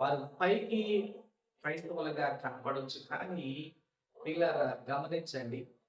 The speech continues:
ఎప్పుడైతే ప్రార్థనతో వారు తమ విశ్వాసాన్ని, పరిచర్యను, క్రైస్తవ జీవితాన్ని ముందుకు నడిపించుకుంటూ ఉంటారో,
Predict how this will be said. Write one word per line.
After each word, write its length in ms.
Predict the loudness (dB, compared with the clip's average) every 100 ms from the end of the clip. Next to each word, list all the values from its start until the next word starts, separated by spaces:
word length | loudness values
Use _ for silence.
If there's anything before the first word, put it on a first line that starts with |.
| _ -4
ఎప్పుడైతే 600 | -2 4 6 6 6 4 4 2 0
ప్రార్థనతో 1080 | 4 4 4 2 2 2 4 4 4 2 -2 -16 _
వారు 580 | 0 6 8 8 4 0
తమ 520 | 0 2 2 2 0 -4
విశ్వాసాన్ని, 1040 | -8 0 2 2 2 0 0 -2 -4 -6 -4
పరిచర్యను, 800 | -2 -2 -2 -2 0 0 0 -4
క్రైస్తవ 600 | -4 -4 -4 -6 -6 -6
జీవితాన్ని 580 | -8 -10 -2 -2 -2 -10
ముందుకు 260 | -12 -12 -6
నడిపించుకుంటూ 720 | -6 -4 -4 -4 -4 -6 -2
ఉంటారో, 480 | -2 -4 -4 -2